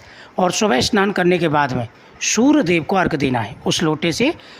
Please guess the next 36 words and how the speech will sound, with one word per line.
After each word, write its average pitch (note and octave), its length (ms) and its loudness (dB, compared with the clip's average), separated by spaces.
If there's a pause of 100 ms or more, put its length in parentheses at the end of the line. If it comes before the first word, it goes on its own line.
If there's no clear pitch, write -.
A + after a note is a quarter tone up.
(140)
सूर्य B3 380 4
देव E3+ 200 0
को - 120 -4
अर्घ E3+ 180 0
देना E3 260 0
है। A3+ 180 0 (340)
उसमें G3+ 260 2
आपको A3+ 460 0 (360)
थोड़ी G3 180 2
सी A#3 160 -2
शक्कर G#3 340 -2
और A3 60 0
पाँच - 340 -2
चावल D#3 360 -2
के F3+ 120 -2
दाने D3 280 0
डाल C#3+ 200 0
लेने A#2+ 220 -6
हैं। A2+ 200 -12 (680)
फिर - 240 -2
सूर्य A#3+ 280 2
देव B3 140 2
को C4 100 0
अर्घ A3+ 160 0
देने G3+ 240 2
के F#3+ 80 -2
बाद F3 240 0
में G#3 60 2
उसी G3+ 180 0
लोटे F#3 260 0
में G3 120 2
आपको F#3 240 -2
जल D3+ 200 0
भरना C#3 260 0
है G#3 200 -2 (880)
और G3+ 320 -2